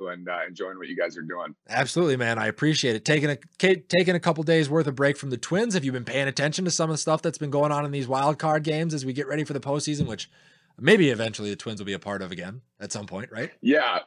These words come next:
Speaker 1: yeah, I think so. And, and Tom Fromming, uh, who writes with us at Twins Daily, made a really good point.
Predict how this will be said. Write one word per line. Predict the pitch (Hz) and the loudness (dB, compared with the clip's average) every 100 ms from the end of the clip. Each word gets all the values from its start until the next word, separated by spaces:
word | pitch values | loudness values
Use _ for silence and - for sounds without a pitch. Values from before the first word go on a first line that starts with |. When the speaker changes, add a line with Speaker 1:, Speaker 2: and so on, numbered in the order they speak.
| - - | -8 0
Speaker 1:
yeah, | 160 151 127 | 2 4 2
I | 156 | 0
think | - 262 | -4 -8
so. | - 175 147 | -2 2 2
And, | 143 139 - | 2 -4 -12
and | 156 135 | -12 -12
Tom | - 160 175 | -4 -4 -4
Fromming, | - 156 151 147 135 127 | -4 -4 -2 -4 -8 -6
uh, | 120 113 107 | -4 -4 -4
who | 113 110 | -6 -8
writes | 113 - | -8 -10
with | 95 | -12
us | 107 - | -10 -10
at | 95 | -12
Twins | 110 104 90 | -14 -14 -4
Daily, | 101 104 | -2 0
made | 131 | 0
a | 123 | 0
really | 120 120 | 0 0
good | 110 92 | -2 -6
point. | 113 101 | -6 -6